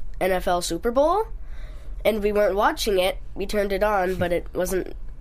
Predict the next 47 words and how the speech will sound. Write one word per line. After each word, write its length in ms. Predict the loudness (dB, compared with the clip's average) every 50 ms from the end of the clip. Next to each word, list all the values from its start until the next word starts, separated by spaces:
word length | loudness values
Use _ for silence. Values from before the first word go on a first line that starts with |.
| -12 -10 -8 -8 -8 -6 -6
but 200 | -4 -4 -4 -2
we 100 | -4 -2
didn't 240 | 0 0 0 -2 -2
see 240 | -2 0 2 4 4
it 200 | 4 2 0 -4 -8 -8
because 260 | -8 -6 -4 -4 -4
it 100 | -4 -4 -6 -6
had 120 | -4 -2 0
already 360 | 0 0 0 0 2 2 4
ended. 420 | 4 4 4 4 4 2 2 0 -4 -12 -14 -14 -12 -12 -10 -10 -10 -8 -4
And 120 | 0 2
then 140 | 2 2 2
we 120 | 2 2 2
got 180 | 2 2 4
a, 140 | 2 0 0 -4 -6 -4 -2
Mom 340 | 0 2 2 2 2 2
got 160 | 2 2 2 2
a 60 | 2
text 340 | 0 0 0 0 0 -2 -2
from 180 | 0 0 0
a 60 | 0
friend 420 | -2 0 2 2 2 2 2 0 2
that 340 | 2 2 2 2 0 -2 -6 -6 -2
I 120 | 0 0 2
was 160 | 2 0 0
nominated 720 | 2 2 2 4 2 2 2 2 2 4 2 2 2 0 -2 -4 -6 -10 -12 -10 -8 -6 -6 -6 -6 -6
for, 640 | -2 2 2 4 4 4 2 2 0 -2 -2 -2 -2
I 80 | -2
think, 320 | -2 0 2 0 0 0 -2 -4
both 240 | 0 0 0 2 2
of 100 | 2 2
them. 280 | 4 4 4 4 2 0 -2 -6 -8 -8 -8 -8 -8 -8 -10 -8 -6 -2
Well, 100 | 0 2
no, 260 | 4 4 2 2 -2 -4 -6 -4 0
one 160 | 2 4 4
of 100 | 4 4
them 280 | 4 4 2 2 0
we 140 | 0 0 0
knew, 500 | 2 2 4 4 4 4 2 0 -2 -4 -6 -10 -12 -10 -10 -10 -8 -4
but 140 | -2 -2 0
the 140 | 2 2 4
other 160 | 4 4 2
one 200 | 2 2 2 2
we 100 | 2 0
weren't 240 | 2 2 2 2 2 0
sure 240 | 0 0 2 2 2
of. 300 | 2 2 0 0 -2